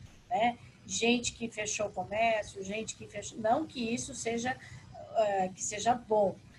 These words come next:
mas eles não estão falando de uma coisa interior. "Ah, esse é um ano perdido, porque eu lucrei menos, porque eu ganhei menos, ou porque",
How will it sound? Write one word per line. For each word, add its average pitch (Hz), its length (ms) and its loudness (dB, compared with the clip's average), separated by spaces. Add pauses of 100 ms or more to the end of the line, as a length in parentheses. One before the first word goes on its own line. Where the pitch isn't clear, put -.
(260)
mas 240 400 4
eles 269 320 2
não 302 180 0
estão 330 380 2
falando 233 560 2
de 240 100 -4
uma 233 220 2
coisa 233 360 -2 (140)
interior. 269 640 0 (240)
"Ah, 311 240 2
esse 277 280 2
é 285 40 2
um 269 140 0
ano 320 220 0
perdido, 196 760 -6
porque 254 280 -6
eu 214 200 0
lucrei 214 420 -2
menos, 220 680 2
porque - 340 -10
eu 214 160 0
ganhei 202 400 -4
menos, 214 640 0
ou 208 80 -4
porque", 214 460 -8